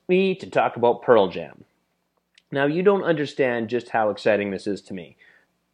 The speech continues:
I don't often get just a, well, a, a, an audience of as many people who listen to talk about Pearl Jam. Usually I have to fight through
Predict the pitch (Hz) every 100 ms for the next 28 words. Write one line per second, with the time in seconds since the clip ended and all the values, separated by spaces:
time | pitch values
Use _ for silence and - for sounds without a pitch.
0 | _ 123 151 151 131 127 139 120 117 98
1 | 104 110 107 - 104 98 90 87 - _
2 | _ - 113 95 98 92 92 98 95 107
3 | 110 98 104 101 87 92 - - 101 90
4 | 90 - _ - 104 98 92 90 98 98
5 | 95 110 160 - 110 104 _ _ - 113
6 | 113 104 98 95 131 117 98 98 98 104
7 | 98 101 95 104 - 101 - 90 - -
8 | 98 87